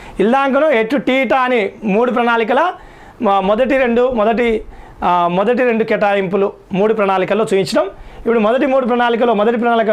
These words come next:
వ్యవసాయం, రెండో ప్రణాళిక పరిశ్రమలు, మూడో ప్రణాళిక సం-, స్వయం సమృద్ధి అంటున్నాం. ఇక అదేవిధంగా సక్సెస్‌ఫుల్ ప్రణాళికలు ఏంది, ఫెయిల్యూర్ ప్రణాళికలు ఏంది అనేది చూసేసినాం. ఇక మరొకటి చూస్తే కోడ్ ఏంటంటే, ఒకటి నేను గ్లోన్సీ స్కోప్ అని ఒక కోడ్ పెట్టినా, ఇంకా కూడా ఉంటుంది కానీ మీకు అంతా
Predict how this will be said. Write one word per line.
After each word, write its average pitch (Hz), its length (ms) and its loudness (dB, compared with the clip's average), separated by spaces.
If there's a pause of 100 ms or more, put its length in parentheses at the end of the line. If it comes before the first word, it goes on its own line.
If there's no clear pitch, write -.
వ్యవసాయం, 226 380 0
రెండో 202 180 0
ప్రణాళిక 202 240 0
పరిశ్రమలు, 214 420 -2
మూడో 196 160 2
ప్రణాళిక 190 260 0
సం-, 180 160 -2 (360)
స్వయం 208 260 0
సమృద్ధి 190 320 0
అంటున్నాం. 226 240 0 (540)
ఇక 254 80 2 (100)
అదేవిధంగా 294 480 2 (680)
సక్సెస్‌ఫుల్ 247 480 0
ప్రణాళికలు 247 440 0
ఏంది, 254 160 -2
ఫెయిల్యూర్ 233 280 0
ప్రణాళికలు 220 420 2
ఏంది 202 140 2
అనేది 180 200 0 (140)
చూసేసినాం. 220 440 0 (500)
ఇక 220 60 2 (100)
మరొకటి 285 380 0
చూస్తే 269 260 0 (1300)
కోడ్ 269 240 4
ఏంటంటే, 262 280 2
ఒకటి 233 200 0
నేను 226 200 0
గ్లోన్సీ 269 400 2
స్కోప్ 240 240 0
అని 277 140 0
ఒక 220 160 -2
కోడ్ 226 180 0
పెట్టినా, - 220 -6 (960)
ఇంకా 240 220 0
కూడా 294 200 2
ఉంటుంది 254 280 0
కానీ 269 160 2 (220)
మీకు 214 180 0
అంతా 220 160 0